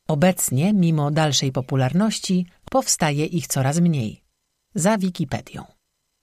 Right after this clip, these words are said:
Rozchichotane towarzystwo wyskoczyło z dwóch samochodów na parkingu pod klasztorem.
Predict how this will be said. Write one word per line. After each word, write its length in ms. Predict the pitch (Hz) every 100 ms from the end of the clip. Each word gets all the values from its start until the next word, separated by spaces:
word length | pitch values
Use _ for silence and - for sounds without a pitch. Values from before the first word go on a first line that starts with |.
| _ _ _ _ _ _ _ _ _ _ _ _ _ _ _ _
Rozchichotane 800 | 175 202 262 - 196 165 208 190
towarzystwo 680 | 175 143 143 214 214 - 190
wyskoczyło 640 | 160 - 156 139 220 175
z 80 | 147
dwóch 240 | 160 196
samochodów 680 | - 151 143 170 190 190 -
na 220 | 156 151
parkingu 500 | 143 147 - 156 139
pod 180 | 135 135
klasztorem. 640 | 143 135 - 127 131 131